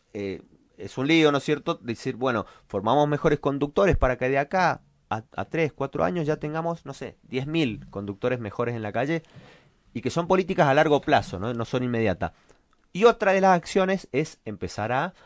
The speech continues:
eh, de alguna manera trasladar las grandes, eh,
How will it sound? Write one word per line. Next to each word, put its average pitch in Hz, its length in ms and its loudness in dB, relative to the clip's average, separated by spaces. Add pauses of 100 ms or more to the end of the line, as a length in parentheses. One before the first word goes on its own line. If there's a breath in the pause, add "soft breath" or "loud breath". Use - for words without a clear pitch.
(320 soft breath)
eh, 87 440 -4 (500)
de 95 120 -6
alguna 107 200 -4
manera 127 280 -2
trasladar 101 640 0
las 98 160 -2
grandes, 110 460 -4 (320 soft breath)
eh, 90 300 -6